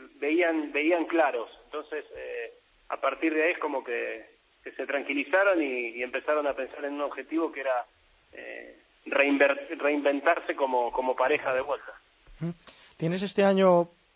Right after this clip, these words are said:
Speaker 2: parejas, digamos, con objetivos muy distintos, ¿no? Comentabas la de Fede y, y Silingo. Claro, la de Juan y,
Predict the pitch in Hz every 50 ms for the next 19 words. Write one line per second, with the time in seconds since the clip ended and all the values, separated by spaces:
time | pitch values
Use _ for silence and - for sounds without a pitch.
0 | _ - 165 170 185 185 - 196 180 170 165 156 180 185 196 - 185 175 175 147
1 | - 160 143 - 175 180 175 170 170 175 151 143 - - 202 190 175 143 143 185
2 | 190 180 165 160 160 160 170 175 180 156 170 170 175 175 170 170 165 160 - -
3 | 180 175 175 170 165 165 165 165 165 160 160 180 165 - - 165 170 175 190 196
4 | 208 220 208 - - - - - _ _ _ _ _ _ - 175 175 165 147 139
5 | 139 131 - - 165 165 175 175 170 170 170 165 165 160